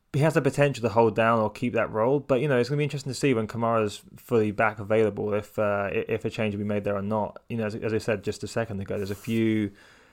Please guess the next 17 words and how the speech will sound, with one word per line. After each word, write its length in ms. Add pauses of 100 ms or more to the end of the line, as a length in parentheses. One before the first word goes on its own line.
(200)
um, 480
square 300
pegs 240
and 120
round 160
holes. 240
I 40
wouldn't 180
necessarily 360
say, 280
say 180
that 100
Sema's 280
one 180
of 120
them, 220
but 320